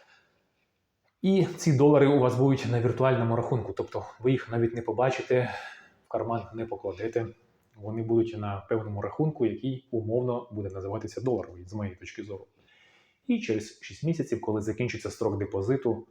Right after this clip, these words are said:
то можна буде отримати не долари в руки і піти поміняти за тим ринковим курсом, де в обміннику, а можна знову поміняти на гривні, одначе за курсом Національного банку.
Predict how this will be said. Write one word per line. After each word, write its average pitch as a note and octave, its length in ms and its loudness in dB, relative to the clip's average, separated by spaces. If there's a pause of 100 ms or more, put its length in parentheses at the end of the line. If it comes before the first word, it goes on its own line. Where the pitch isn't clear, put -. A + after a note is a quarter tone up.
(420)
то A2 540 2
можна A2+ 280 -2
буде A2 180 0
отримати G#2+ 400 0
не G2+ 120 -2
долари B2+ 440 4 (120)
в G2+ 80 -10
руки A2 340 -4
і G#2+ 100 -8
піти A2+ 240 -8
поміняти G#2+ 500 -6
за F#2+ 140 -6
тим G#2 220 -4
ринковим G2+ 420 -6 (180)
курсом, G2 440 -6
де G2 200 -4 (440)
в G#2+ 40 -6
обміннику, F#2+ 460 -10 (520)
а C3+ 340 0
можна A2+ 500 -4
знову A2 260 -2
поміняти G#2 400 -4
на G2 100 -8
гривні, D3 560 0
одначе A2 520 -4
за G#2 180 -10
курсом A#2 380 -8
Національного G2+ 440 -8
банку. G2 340 -4